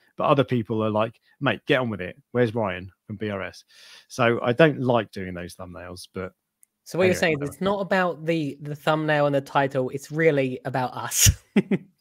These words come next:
Speaker 1: Yeah, basically. If, yeah, and, and yeah, and
Speaker 2: <laughs>
Speaker 1: we talk, yeah, anyway, whatever. Um, fine. So there we go. And I think that's,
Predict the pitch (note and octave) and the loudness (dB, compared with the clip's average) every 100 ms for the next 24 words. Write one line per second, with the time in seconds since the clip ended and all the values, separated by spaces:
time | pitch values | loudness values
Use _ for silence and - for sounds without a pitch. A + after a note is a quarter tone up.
0 | - A#3 G2 D#3+ D#3 - F#2+ - A2+ - | 4 4 4 2 0 0 -8 -8 -10 -16
1 | - - A#2+ D#3 C3 - B2 C3 C3+ C3+ | -16 -10 -4 -2 -2 0 -2 0 -2 -2
2 | C#3+ A#2 - _ - B2 A#2+ F4+ - - | -2 -4 -6 _ -4 0 2 2 0 -20
3 | - C3+ F3+ D3+ C3+ G2+ - G#2+ F2 G#2 | -4 0 4 4 4 0 -2 -4 -4 -2
4 | G#2 F2+ F2 - - - - C3 C#3 C#3 | -2 -4 -10 -16 -18 -18 0 6 6 6
5 | C3+ - _ _ _ _ - E3+ F2 E2+ | 0 -4 _ _ _ _ 6 6 4 -6
6 | - C#3 A2+ G2 F2+ F#2 A#2+ - - C#3 | 0 2 2 -2 -8 -4 -4 -2 -2 0
7 | B2 A2+ | -2 -6